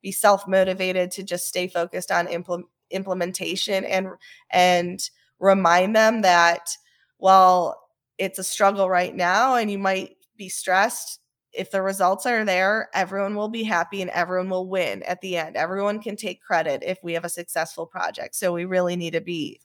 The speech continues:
moving forward. That's the biggest and most common that I see early on in my,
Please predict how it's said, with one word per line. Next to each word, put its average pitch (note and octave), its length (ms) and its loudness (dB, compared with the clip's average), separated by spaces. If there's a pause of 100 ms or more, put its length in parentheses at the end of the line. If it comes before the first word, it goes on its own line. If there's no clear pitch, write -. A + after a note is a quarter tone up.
(120)
moving D#3+ 360 -10
forward. G2+ 500 -6 (420)
That's G#3+ 240 4
the G#3 100 -6
biggest F#3+ 440 -4
and E3+ 100 -6
most E3+ 300 -6
common F#3+ 320 -4
that F3+ 120 -2
I F3+ 100 -4
see E3+ 260 -10
early F3 340 -4
on E3 220 -2
in E3 100 -6
my, E3+ 340 -4